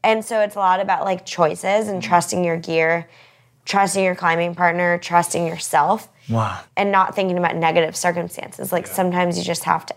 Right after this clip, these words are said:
Speaker 1: act.
Speaker 2: So you got a hundred feet to go.
Speaker 1: <laughs> Back to this,
Speaker 2: About
Speaker 1: yeah.
Speaker 2: the hundred, a hundred feet to go. You're
Speaker 1: Yeah.
Speaker 2: like, "Okay, we're gonna free solo." That means you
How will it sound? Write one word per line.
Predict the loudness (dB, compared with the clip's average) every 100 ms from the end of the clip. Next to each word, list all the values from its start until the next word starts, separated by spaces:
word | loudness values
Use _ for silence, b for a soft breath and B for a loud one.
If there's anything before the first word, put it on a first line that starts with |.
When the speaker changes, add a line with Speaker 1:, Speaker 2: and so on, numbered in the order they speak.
| -2
Speaker 1:
act. | -2 -2 -10 -20 _ _ _ _ _ -16 -10
Speaker 2:
So | 0
you | 0
got |
a | 2
hundred | 0 -2
feet | 0 0
to | 2
go. | 0 0 -2 -6 -14 _ -8
Speaker 1:
<laughs> | -6 -6 -8 -10 0
Back | 2 2 2 0 0
to | 0
this, | 0 0 -2 -2
Speaker 2:
About | 0
Speaker 1:
yeah. | 2
Speaker 2:
the | 2
hundred, | 0 -2
a | -2
hundred | 2 2 2
feet | 0
to | 2
go. | 2 2 2 -2
You're | -4 0
Speaker 1:
Yeah. | 2 2
Speaker 2:
like, |
"Okay, | -2 -2
we're | 0 0
gonna | -2
free | 0 2 2
solo." | 2 0 2 0 -2 -2
That | 0
means | 0 0
you | -4